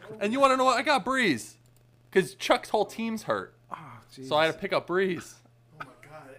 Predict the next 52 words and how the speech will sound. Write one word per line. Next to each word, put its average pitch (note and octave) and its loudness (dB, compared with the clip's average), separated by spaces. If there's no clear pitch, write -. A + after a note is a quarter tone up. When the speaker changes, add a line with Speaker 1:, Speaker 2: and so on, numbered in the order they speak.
Speaker 3:
You E3 -16
wanna F3 -14
say G3 -16
anybody F3+ -10
else's A3 -8
names C4+ -6
while A#3+ 0
we're, A#3+ -8
uh - -12
Speaker 2:
<laughs> - -20
No, G3+ 2
Chuck's - -4
whole A#3 -2
team's A#3+ -6
hurt. D#3+ -2
That's - -10
it. A2 -4
Speaker 3:
That's D#3+ -20
it? A3+ -8
You F3+ -18
sure? A#3+ -10
Say, F#3 -14
you F3 -14
wanna F3 -14
say F3 -16
anything E3+ -12
about E3+ -12
my F#3+ -10
team? C4+ -14
Speaker 2:
Ingram's E3+ 4
kind A#2 4
of F2+ -4
a F2 -10
fluke, - -14
though. - -16
I'll B2+ -4
give C#3 0
you D3+ 4
<laughs> - 6
Ingram's F3+ 6
a F#3 6
fluke F3+ 10
with D3+ 4
three C#3 2
touchdowns. A2 4
Speaker 3:
Thank C3 -18
you. A#2+ -18
Speaker 2:
I'll B2 0
give D3 -6
you C#3+ -4
that C3 4
fluke. G2+ -8